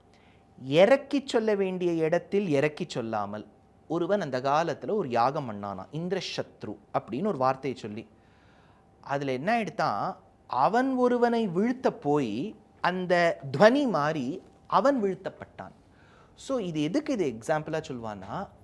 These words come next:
வேதத்துல especially அந்த sound so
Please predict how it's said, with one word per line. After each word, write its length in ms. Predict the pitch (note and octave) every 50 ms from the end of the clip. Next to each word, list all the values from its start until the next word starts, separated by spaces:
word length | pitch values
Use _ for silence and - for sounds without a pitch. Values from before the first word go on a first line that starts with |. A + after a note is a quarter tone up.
| - A2+
வேதத்துல 800 | C3 D3+ F#3 A3 B3+ C#4 C4+ C#4 C4+ C4+ C4+ - G#3+ E3+ C3+ A2
especially 720 | - - - D3 C3+ - - - G#2 G#2 A2+ C#3 F#3 - - -
அந்த 320 | - C#3 C#3+ C3+ C3 B2+ B2 - - - - - -
sound 400 | C4 C4+ D4+ D#4 D#4 D4+ C4 G#3
so 380 | D#3 - - - - - G3